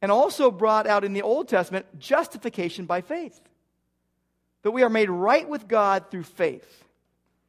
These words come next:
Just like Abraham. Abraham believed God, it was reckoned to him as righteousness.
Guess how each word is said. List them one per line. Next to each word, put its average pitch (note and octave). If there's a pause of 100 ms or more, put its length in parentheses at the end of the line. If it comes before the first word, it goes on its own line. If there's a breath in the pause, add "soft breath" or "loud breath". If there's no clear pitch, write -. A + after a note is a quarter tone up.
(200)
Just F#3+
like G3+
Abraham. D3
Abraham D3+ (220 soft breath)
believed E3+
God, F3
it E3+
was D3+
reckoned D#3
to D#3
him D3
as C3+
righteousness. C3+